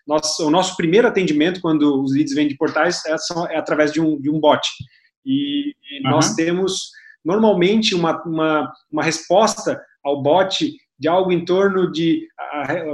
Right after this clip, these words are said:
Speaker 1: as pessoas que interagem e agendam visita com o bot, que é aquele cara super engajado,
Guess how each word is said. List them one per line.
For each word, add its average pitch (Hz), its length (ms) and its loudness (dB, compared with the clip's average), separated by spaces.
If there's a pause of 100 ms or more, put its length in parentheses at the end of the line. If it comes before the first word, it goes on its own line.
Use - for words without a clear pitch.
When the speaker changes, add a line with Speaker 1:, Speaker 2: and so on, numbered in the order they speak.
Speaker 1:
as - 160 -18
pessoas 185 240 -4
que 196 160 -8
interagem 170 760 2
e 180 140 2
agendam 185 500 2
visita 165 560 -4
com 143 220 -4
o 131 80 -4
bot, 175 340 2
que - 60 -6
é 151 60 -2
aquele 175 180 -2
cara 190 160 2
super 220 380 0
engajado, 156 640 0